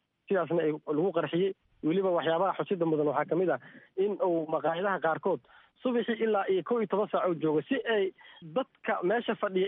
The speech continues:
ilaa ay ka soo bataan, ay is dhaho markaan ay ugu, khasaaraha ugu badan yahay,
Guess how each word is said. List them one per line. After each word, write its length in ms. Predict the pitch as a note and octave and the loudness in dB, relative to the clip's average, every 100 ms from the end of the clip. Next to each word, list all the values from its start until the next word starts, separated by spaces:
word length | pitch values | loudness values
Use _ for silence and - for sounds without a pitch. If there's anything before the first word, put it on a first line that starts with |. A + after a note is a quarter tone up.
| A3+ | 2
ilaa 160 | A3 F#3+ | 2 2
ay 60 | F3+ | -2
ka 120 | B3 | -2
soo 120 | A3 F3+ | -2 -2
bataan, 380 | E3+ G3+ D3 - - - - | 0 0 -2 -4 -14 -6 -2
ay 100 | F#3+ | 0
is 80 | F#3 G3+ | 0 0
dhaho 180 | F3+ | 0
markaan 400 | F3+ - G#3+ F#3+ | 0 -2 0 0
ay 200 | E3 E3+ E3+ | 2 2 0
ugu, 300 | F#3+ G3+ F#3+ | 0 -2 0
khasaaraha 420 | D#3 E3 F3+ F3 | 0 0 2 0
ugu 200 | F#3 F#3 | 0 2
badan 220 | E3 F3+ D3+ | 2 2 2
yahay, 180 | C3+ | 0